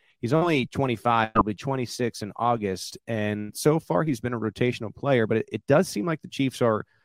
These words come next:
signing him to be a more regular player. But what does that mean for the Chiefs? The Chiefs like to rotate their defensive line anyway. So if he was receiving, let's say, forty to fifty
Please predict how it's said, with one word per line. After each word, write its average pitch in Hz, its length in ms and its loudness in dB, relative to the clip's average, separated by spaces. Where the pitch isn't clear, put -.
signing 135 440 0
him 117 220 -2
to 107 160 -6
be 107 500 -2
a 113 140 -4
more 110 240 -10
regular 131 400 -6
player. 147 340 -4
But 117 280 -6
what 202 120 2
does 151 100 2
that 151 120 8
mean 131 140 0
for - 100 -6
the 101 60 -2
Chiefs? 127 320 2
The 104 80 -14
Chiefs - 280 -2
like 120 220 4
to 110 100 -6
rotate 107 380 2
their 104 160 2
defensive 98 420 -4
line 92 220 -2
anyway. 90 320 0
So 92 180 -4
if 90 80 -6
he 120 120 2
was 107 160 2
receiving, 98 420 0
let's 87 160 -14
say, 87 120 -10
forty 104 360 -2
to 87 80 -6
fifty 101 440 -4